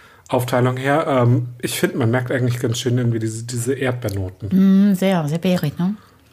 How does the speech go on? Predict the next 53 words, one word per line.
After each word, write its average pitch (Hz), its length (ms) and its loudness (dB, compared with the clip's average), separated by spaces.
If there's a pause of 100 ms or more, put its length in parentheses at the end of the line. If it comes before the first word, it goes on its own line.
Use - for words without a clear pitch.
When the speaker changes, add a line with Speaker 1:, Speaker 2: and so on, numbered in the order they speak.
Speaker 1:
Ja, 120 100 0
aber 123 120 0
Speaker 2:
Ein 120 60 2
Speaker 1:
halt 117 100 2
Speaker 2:
bisschen 180 200 2
Speaker 1:
nichts - 180 -2
Süßes 175 380 0
Speaker 2:
Johannisbeere 107 120 -2
Speaker 1:
dabei, 101 120 -4
Speaker 2:
und 135 80 0
Speaker 1:
das 143 100 0
Speaker 2:
so, 143 60 -12
Speaker 1:
find 143 120 2
ich 143 80 0
Speaker 2:
ne? 185 40 0
Speaker 1:
das 214 100 -4
Schöne. 98 320 -6 (320)
Speaker 2:
Johannis-, 139 220 -2
Speaker 1:
Ich 202 60 0
wär 143 120 4
eher 131 120 2
bei 117 120 2
Speaker 2:
Johannisbeere. 139 400 2
Speaker 1:
Himbeere, 135 140 0
aber 104 380 -2
Speaker 2:
Johannisbeere. - 600 -12 (1000)
<laughs> - 880 0 (400)
Ja, 208 180 0
Himbeere, 247 440 2
ne? 240 120 2
Ich - 120 -12
bin, - 80 -8
Speaker 1:
Genau, 120 160 2
Speaker 2:
ich 120 60 2
bin, 131 100 4
ich 139 160 2
hab 147 120 2
ja 135 100 4
so 127 40 4
Speaker 1:
Erdbeere, - 0 -
Speaker 2:
ein 123 60 6
bisschen 120 220 4
Speaker 1:
Himbeere 120 220 2
und, 120 360 -4
äh, 120 240 0
tatsächlich 127 340 -4
nach 127 160 -2
hinten 160 240 -4
so 127 120 -2
ein 131 40 -4
bisschen 123 240 -4
reifer 110 380 -2
Apfel. 113 300 -16